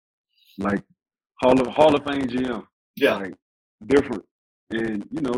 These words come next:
Speaker 1: just fortunate for me, him and I had a good relationship. Like, I always had an eye. I al-, I thought I wanted to be a G M till I really got into it. I really wanted to be a director of college scouts. And I always had an eye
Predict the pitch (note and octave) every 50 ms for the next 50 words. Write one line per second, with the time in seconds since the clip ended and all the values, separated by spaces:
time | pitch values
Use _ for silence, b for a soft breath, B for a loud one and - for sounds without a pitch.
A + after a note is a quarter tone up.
0 | B2+ B2 A#2+ C3 B2 - D3 D3 C#3+ C#3 C#3 B2+ A#2+ G#2+ A#2 B2 C3+ C#3+ C3 C3
1 | C3+ B2 A#2+ A#2 B2 B2 A#2+ B2 A#2+ A2+ G#2+ G#2 A#2+ A2+ A2 A2+ A#2+ A#2+ A#2 -
2 | - G#2+ G2 G2+ A2+ B2+ C3+ - - C3 D3 D3 C#3+ C#3+ C#3 C3 B2 A2 - B2
3 | A2+ G#2+ G2+ F#2+ G2 G#2 G2+ F#2+ - _ _ _ _ _ _ _ _ _ _ _
4 | _ _ - C3+ D3 D#3+ D#3+ D#3 - C#3 C#3 - D#3 D#3+ D#3+ D#3+ D#3 D3+ D#3 D#3
5 | D#3 C#3 C3 C#3+ D3 C#3+ C3 C3 C#3 C#3+ D3 C#3+ A#2+ - B2 A2 G#2+ G#2 G#2+ A2+
6 | A2+ A2 G#2 G#2+ A2+ A2+ A2 G#2+ G2 - B2 A#2+ A2+ A2+ - - - A2 A#2 B2+
7 | A#2+ A2+ B2 C3 A#2+ A#2+ A2+ A2 A#2+ A#2 A2+ G#2+ G#2 A2+ A2+ G#2 F#2 E2+ G2+ F#2+
8 | A2 A2 G#2 - G#2 F#2 - - A#2 G#2+ G2+ G2+ F#2 - - A2+ A2 G#2 - A#2+
9 | A2 A2 C3 C3+ C3 C3 B2 A#2 C3 C3 A2+ G#2 F#2+ E2+ F#2+ G#2